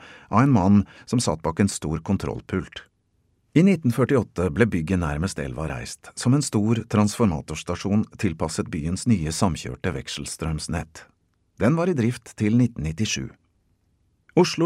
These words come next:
Lysverker hadde et eget museum her til DOGA, Norsk Design- og Arkitektursenter, ble etablert av Norsk Form og Norsk Designråd i to tusen og fem. Museets gjenstander ble overført til Norsk Teknisk Museum.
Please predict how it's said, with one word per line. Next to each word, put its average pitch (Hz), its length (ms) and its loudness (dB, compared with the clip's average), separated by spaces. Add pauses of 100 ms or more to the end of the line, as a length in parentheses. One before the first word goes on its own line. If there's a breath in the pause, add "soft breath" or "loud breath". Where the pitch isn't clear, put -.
Lysverker 117 720 0
hadde 82 220 -2
et 82 100 -6
eget 78 240 -4
museum 120 400 4
her 73 220 -2 (100)
til 107 320 2
DOGA, 104 460 -2 (260)
Norsk - 400 0
Design- 80 400 -2
og 87 140 -4
Arkitektursenter, 123 880 -2
ble 101 160 0
etablert 92 480 -4
av 117 160 2
Norsk 143 320 -2
Form 147 300 0 (100)
og 110 80 6
Norsk - 240 -2
Designråd 85 720 -4
i 110 80 -2
to 101 240 -8
tusen 82 240 -6
og 98 80 -4
fem. 58 300 -10 (1080 loud breath)
Museets 170 400 0
gjenstander 104 720 2
ble 95 160 0
overført 85 480 -2
til 135 160 2
Norsk 104 240 -2
Teknisk 80 480 -6
Museum. 80 400 -6